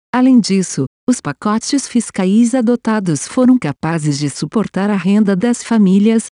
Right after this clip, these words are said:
que possuem níveis relativamente altos de poupança e deverão contribuir para o maior consumo à frente. Adicionalmente, os policymakers seguem indicando que serão cautelosos na retirada dos estímulos,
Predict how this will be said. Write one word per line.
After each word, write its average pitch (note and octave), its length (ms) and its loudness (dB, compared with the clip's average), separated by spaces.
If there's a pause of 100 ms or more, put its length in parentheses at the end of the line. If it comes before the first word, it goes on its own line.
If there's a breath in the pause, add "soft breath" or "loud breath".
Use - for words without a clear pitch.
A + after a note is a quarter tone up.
(200)
que C4+ 120 2
possuem F#3 560 0
níveis A3 420 4
relativamente A#3 880 2
altos F#3+ 420 0
de C#3 120 -6
poupança G#3 580 0
e - 20 -2
deverão D3+ 440 -2
contribuir G#3+ 640 0 (100)
para F3 220 -2
o A3 40 4
maior D3+ 480 0
consumo B3+ 480 2
à A#3+ 60 2
frente. C#3 580 0 (240)
Adicionalmente, G#3 960 2 (260)
os A#3+ 140 0
policymakers D#3+ 880 0
seguem D3+ 460 -2
indicando E3+ 640 0
que F#3 180 0
serão A#3 340 2
cautelosos F#3+ 840 0
na D3+ 100 0
retirada F#3 680 0
dos D3+ 220 -4
estímulos, G#3 540 2